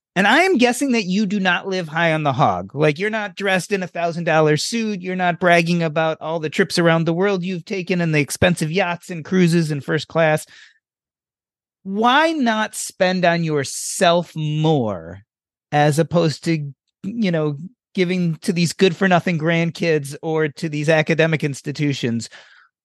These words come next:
Why not maybe live a little higher level of lifestyle yourself?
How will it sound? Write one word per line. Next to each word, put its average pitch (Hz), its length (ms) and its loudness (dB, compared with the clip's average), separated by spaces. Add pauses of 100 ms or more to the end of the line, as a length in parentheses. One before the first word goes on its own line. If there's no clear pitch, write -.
(160)
Why 226 580 0
not 262 280 0
maybe 247 320 0
live 240 280 2
a 254 80 -2
little 247 360 0
higher 226 580 -2 (120)
level 220 360 2
of 196 80 -4
lifestyle 202 540 -4
yourself? 175 560 -4